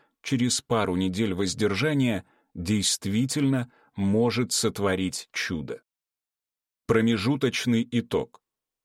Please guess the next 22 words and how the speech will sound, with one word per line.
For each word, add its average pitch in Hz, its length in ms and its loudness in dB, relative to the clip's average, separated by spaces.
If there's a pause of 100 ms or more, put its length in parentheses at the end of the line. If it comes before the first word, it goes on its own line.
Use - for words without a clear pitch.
(240)
Возможно, 160 600 0
в 123 100 -2
этот - 260 -2
самый 117 420 0
момент 135 520 0 (160)
вы 131 240 2
пришли 135 460 -2
к - 100 -14
тому 110 320 2
же 98 140 -2
мнению, 127 440 2
что - 280 -2
и 117 100 2
я, 101 600 -2
когда 92 320 0
дочитал 120 500 0
рекомендацию 104 960 0
очередного 110 680 0
специалиста 107 800 0
по 110 160 -2
здоровому 92 640 0
питанию. 71 640 -4